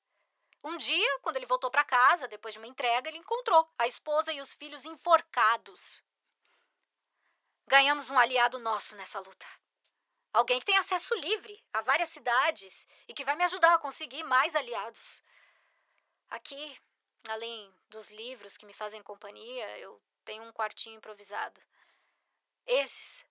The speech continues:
foram alguns dos poucos livros que se salvaram depois da proibição da publicação de obras de ficção.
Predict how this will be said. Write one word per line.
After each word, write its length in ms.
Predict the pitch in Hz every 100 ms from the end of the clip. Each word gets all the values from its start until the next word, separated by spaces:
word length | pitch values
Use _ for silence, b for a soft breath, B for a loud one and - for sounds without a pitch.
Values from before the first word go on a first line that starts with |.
| _
foram 220 | 233 233
alguns 320 | 226 226 269
dos 180 | - 233
poucos 480 | - 262 254 - 208
livros 440 | 208 214 196 190
que 80 | -
se 120 | -
salvaram 580 | 208 214 190 208 208 190
depois 380 | 190 - 208 190
da 160 | 202 196
proibição 580 | 196 196 196 - 214
da 120 | 202 185
publicação 600 | - 202 214 190 208 196
de 120 | 190
obras 240 | 202 202 196
de 80 |
ficção. 400 | - 214 - -